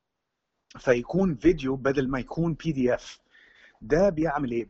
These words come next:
بي-، بيلعب بالألجوريثم، يخليه لإيه؟ توب. يعني مثلًا كل ما حد يفوت على ال-، على الحساب يشوفه في الترندنج توبكس بتاع،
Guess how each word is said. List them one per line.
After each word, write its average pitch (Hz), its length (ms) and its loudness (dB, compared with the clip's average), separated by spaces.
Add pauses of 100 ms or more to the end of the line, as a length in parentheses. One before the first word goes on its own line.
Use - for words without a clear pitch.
بي-، - 260 -12
بيلعب 151 540 0
بالألجوريثم، 117 840 0 (1200)
يخليه 147 880 0
لإيه؟ 135 760 2 (220)
توب. 135 260 6 (1300)
يعني 107 500 -8
مثلًا 120 440 0 (260)
كل 151 240 4
ما 131 100 -4
حد 113 360 -4
يفوت 131 380 -4
على 135 260 4
ال-، 107 220 -2
على 95 280 -6
الحساب 104 720 2
يشوفه 110 440 -2
في - 100 -20
الترندنج 127 520 2
توبكس 123 340 0
بتاع، 117 180 -2